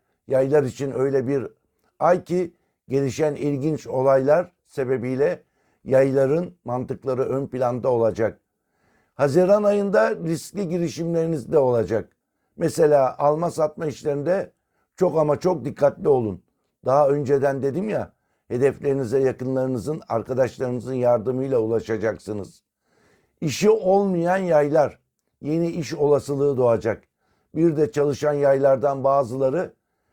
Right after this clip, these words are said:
yeni bir iş yeriyle anlaşma yapıp iş yerini değiştirecek. Sektör değiştiren yaylar da olacak.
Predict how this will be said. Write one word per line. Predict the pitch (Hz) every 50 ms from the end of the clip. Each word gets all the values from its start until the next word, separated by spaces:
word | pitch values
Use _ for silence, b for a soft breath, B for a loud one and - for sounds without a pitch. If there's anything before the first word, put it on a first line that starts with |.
| _ _ _ _
yeni | 120 127 143 160 165 139
bir | 147 151 143
iş | 151 160 156 123 - - - - - _ _ _ _ _ _ _ _ _ _
yeriyle | 117 127 143 143 147 143 143 156
anlaşma | 147 143 139 139 143 135 117 - - 160
yapıp | 147 139 131 - 151 180 180 - _ _ _ _ _ _
iş | 175 160 120 - -
yerini | 151 143 143 147 147 127
değiştirecek. | 135 135 123 107 - - - 113 113 107 85 104 107 - - _ _ _ _ _ _ _ _ _ _ _ _
Sektör | _ - 139 127 131 - - 147 147 131 107
değiştiren | 143 139 131 110 - - - 135 139 143
yaylar | 139 131 127 123 123 127 127 123 123 107
da | 120
olacak. | 117 117 117 110 98 110 113 107 - _